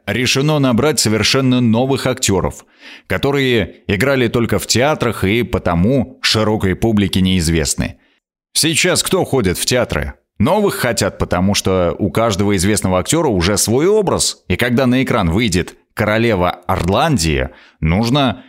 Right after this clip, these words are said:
чтобы все видели только королеву, а не Аню Межелайтис в роли королевы».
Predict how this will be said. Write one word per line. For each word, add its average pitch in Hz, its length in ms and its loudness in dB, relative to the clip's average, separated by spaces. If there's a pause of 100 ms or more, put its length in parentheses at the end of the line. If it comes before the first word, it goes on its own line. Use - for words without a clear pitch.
чтобы 98 320 0
все 92 200 0
видели 104 380 2
только 110 380 -2
королеву, 117 800 0
а 82 140 0
не 113 120 2
Аню 92 360 0
Межелайтис 85 800 0
в 78 100 -2
роли 85 240 0
королевы». 82 640 0